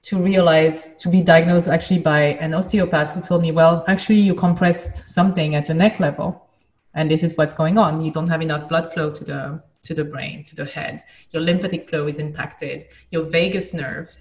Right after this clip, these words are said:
is impacted." And that's when I realized the limits of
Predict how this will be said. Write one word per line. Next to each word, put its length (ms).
is 240
impacted." 680
And 720
that's 420
when 220
I 100
realized 720
the 120
limits 680
of 520